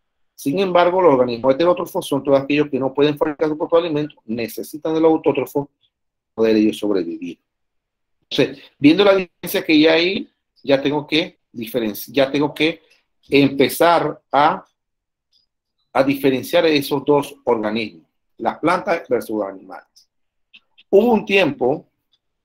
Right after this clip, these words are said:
antes de que se completara toda la clasificación biológica de los seres vivos, hubo un tiempo en que los hongos fueron considerados plantas.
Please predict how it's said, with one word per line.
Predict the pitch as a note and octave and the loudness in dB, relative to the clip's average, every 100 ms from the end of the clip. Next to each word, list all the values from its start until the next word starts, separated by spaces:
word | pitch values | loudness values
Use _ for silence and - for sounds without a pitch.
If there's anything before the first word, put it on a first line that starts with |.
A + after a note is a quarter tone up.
| _ - | _ -10
antes | C#3 D#3 D#3+ | -4 0 0
de | C#3+ | 0
que | C#3 B2+ | -2 -6
se | A#2+ | -2
completara | C#3 A2 G#2 D#3 D3 C3+ | -2 -2 -2 2 2 2
toda | C#3 | 2
la | D3 | 2
clasificación | D3+ C#3+ - E3+ - - E3+ | 0 -6 -8 -12 -12 -10 -6
biológica | E3+ F3 E3 E3 C3+ | -4 0 0 2 0
de | A#2+ | 0
los | A#2 | -2
seres | C#3+ E3 E3 | -4 -4 -4
vivos, | E3+ C#3 D3+ _ _ _ | -2 -2 -4 _ _ _
hubo | - E3 F#3+ | -2 0 0
un | |
tiempo | E3+ G#3 D#3+ E3+ | -2 -4 -2 -4
en | D#3 | -2
que | D3 | -2
los | B2 B2+ | -2 -2
hongos | E3+ F3 B2+ A2+ C3+ - _ _ | -2 -2 -2 -4 -6 -12 _ _
fueron | B2+ D3+ C#3+ | -4 -4 -6
considerados | C#3 - A2 A2+ B2 A2+ - _ _ - | -18 -6 -2 0 -2 -4 -10 _ _ -16
plantas. | G2+ - - - | -16 -16 -20 -20